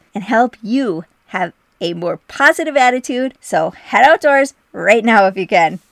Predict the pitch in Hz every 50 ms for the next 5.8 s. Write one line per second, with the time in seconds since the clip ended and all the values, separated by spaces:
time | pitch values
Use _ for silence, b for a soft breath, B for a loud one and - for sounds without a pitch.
0 | _ _ _ _ _ _ _ _ _ - 254 269 277 294 302 302 302 - - 311
1 | 330 415 453 - - _ _ _ - 233 254 247 - - 302 277 254 226 240 226
2 | 202 208 190 185 180 180 - - - 214 185 175 185 180 175 - - - 170 160
3 | 151 170 - - 156 151 165 196 - _ _ _ _ _ _ _ _ _ _ _
4 | _ _ - - 214 196 202 208 208 220 233 220 247 214 214 208 214 196 - -
5 | 220 220 226 202 220 233 247 240 254 254 294 427 403 - - -